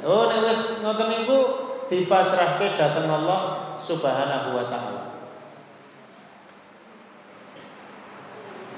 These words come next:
Mendiang Mbah Maimun Zubair, kiai karismatik dari pesantren Al Anwar, Sarang, Rembang, ya.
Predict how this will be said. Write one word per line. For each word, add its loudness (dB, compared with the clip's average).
Mendiang 6
Mbah 6
Maimun 6
Zubair, 6
kiai 8
karismatik 6
dari 6
pesantren 2
Al 4
Anwar, 2
Sarang, 4
Rembang, 4
ya. -2